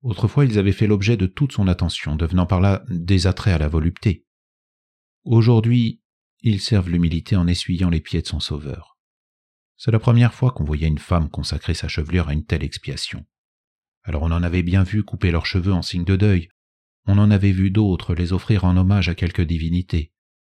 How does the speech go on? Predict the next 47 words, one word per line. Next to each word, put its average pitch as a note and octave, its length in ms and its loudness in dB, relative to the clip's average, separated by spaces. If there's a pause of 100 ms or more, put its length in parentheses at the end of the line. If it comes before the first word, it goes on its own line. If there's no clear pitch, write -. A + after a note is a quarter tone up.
(180)
mais G#2+ 120 4
Marie-Madeleine G2 600 2
en E2+ 80 0
fera - 400 -4
un F2 180 0
des D#2+ 240 -6
outils E2+ 320 -10
de - 60 -20
sa - 160 -16
pénitence. - 840 -12 (1400)
Si - 140 -4
autrefois A2+ 800 0
il F#2+ 140 0
couvrait F#2 300 0
sa F#2 160 -2
tête F2 200 -2
d'amour-propre, E2 800 -4 (720)
aujourd'hui G#2 420 2
ils F2 80 -2
sont F2+ 220 -2
abaissés F#2 320 0
aux F2 80 2
pieds - 180 -2
du D#2+ 100 -6
Sauveur F2 380 0
en D2+ 80 -2
signe D#2+ 320 -6
d'assujettissement. - 1000 -6 (460)
En E2 140 -6
effet, D2+ 320 -8 (640)
autrefois A2 380 0
Marie-Madeleine G2 540 4
était F2+ 220 0
captive F#2 420 -2
de F2 80 -4
ses F#2+ 140 -6
passions F2 340 -2
et E2+ 80 0
du D2+ 120 -2
monde. C#2+ 300 -8
Aujourd'hui F#2 380 0
elle E2+ 100 2
est E2 60 0
captive, F2 480 -4
en C#2 60 -10
quelque - 300 -6
sorte, - 380 -2